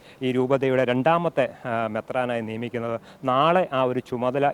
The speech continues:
ഏറ്റെടുക്കുന്ന ഒരു ചടങ്ങാണ് ഇവിടെ നടക്കുന്നത്. ഈ ദേവാലയത്തിൻ്റെ, സെന്റ് മേരീസ് കത്തീഡ്രൽ ദേവാലയത്തിൻ്റെ, ആ, ഉള്ളിൽ വെച്ച്, അത് മദ്ബഹയിൽ വെച്ചാണ്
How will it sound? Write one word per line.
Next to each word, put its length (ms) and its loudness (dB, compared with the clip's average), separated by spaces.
ഏറ്റെടുക്കുന്ന 600 0
ഒരു 220 0
ചടങ്ങാണ് 400 0
ഇവിടെ 140 0
നടക്കുന്നത്. 580 2
ഈ 80 0
ദേവാലയത്തിൻ്റെ, 540 2
സെന്റ് 200 -4
മേരീസ് 300 -6
കത്തീഡ്രൽ 440 -4
ദേവാലയത്തിൻ്റെ, 600 0
ആ, 280 0
ഉള്ളിൽ 360 0
വെച്ച്, 220 -2
അത് 260 -4
മദ്ബഹയിൽ 540 0
വെച്ചാണ് 500 0